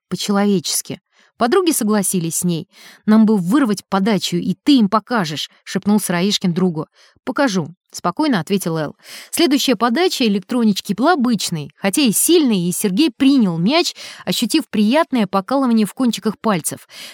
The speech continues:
Принял, подкинул над собой, и Эл, подскочив,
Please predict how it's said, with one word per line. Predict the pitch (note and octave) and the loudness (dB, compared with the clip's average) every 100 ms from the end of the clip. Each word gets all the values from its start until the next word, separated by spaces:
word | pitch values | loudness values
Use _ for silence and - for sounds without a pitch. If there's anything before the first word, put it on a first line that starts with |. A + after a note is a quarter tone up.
| - _ | -20 _
Принял, | G3 A3 A#3 E4 F4 _ - | 0 4 4 4 0 _ -6
подкинул | F3 - - D#4 E4 | -6 -2 -2 0 2
над | E4 D#4+ | 0 0
собой, | E4 C#4 E4 E4 - | 0 2 0 -2 -4
и | A3 A3 - | -4 -4 -2
Эл, | E4+ F4+ | 2 2
подскочив, | A3+ - - F3+ - D#4+ E4+ | 0 -8 -6 -6 0 2 2